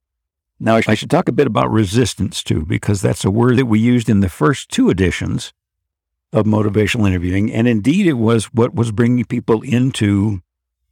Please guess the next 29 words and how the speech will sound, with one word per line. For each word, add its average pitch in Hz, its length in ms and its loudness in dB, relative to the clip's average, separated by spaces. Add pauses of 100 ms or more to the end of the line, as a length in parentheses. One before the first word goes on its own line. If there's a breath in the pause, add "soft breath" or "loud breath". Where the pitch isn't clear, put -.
training 190 360 2
in 92 120 0
motivational 92 580 0
interviewing. 101 320 -4 (420)
How - 180 -2
can 156 160 0
I 147 100 2
deal 123 240 2
with 123 140 2
the 113 60 2
most 113 340 0
impossible, 117 800 -2
unmotivated, 113 800 2 (180)
unmotivated, 113 800 2
resistant 107 540 0
clients? 95 520 -4 (140)
And 113 300 0
indeed, 110 460 0
we 107 80 2
used 113 240 0
to 98 80 -4
start 202 320 -2
training 104 520 0 (840)
dealing 113 480 2
with 104 220 0
those 117 280 0
kinds 98 280 0
of 98 140 -6
issues. - 420 -8